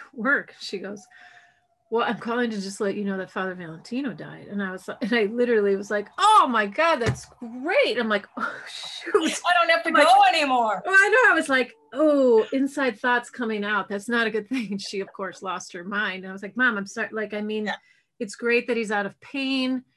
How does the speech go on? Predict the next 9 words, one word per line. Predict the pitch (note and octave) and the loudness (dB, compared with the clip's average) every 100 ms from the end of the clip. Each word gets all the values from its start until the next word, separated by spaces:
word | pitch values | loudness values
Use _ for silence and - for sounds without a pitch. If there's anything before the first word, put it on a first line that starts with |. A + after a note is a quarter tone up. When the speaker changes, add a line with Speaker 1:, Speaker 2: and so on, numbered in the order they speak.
| _ | _
Speaker 2:
There | F#3 F3+ | -8 -6
you | F3 | -6
go. | E3 D3+ D#3 - _ | -10 -14 -14 -18 _
Speaker 1:
He's | B3+ A#3+ G#3 - | -4 -4 -4 -6
gone | B3 A3 A3+ | -2 0 0
to | A3 | 0
a | G#3+ | -2
better | G#3 F#3 | -4 -6
place. | - B3+ B3+ B3 B3 G#3 | -8 -4 0 2 0 -2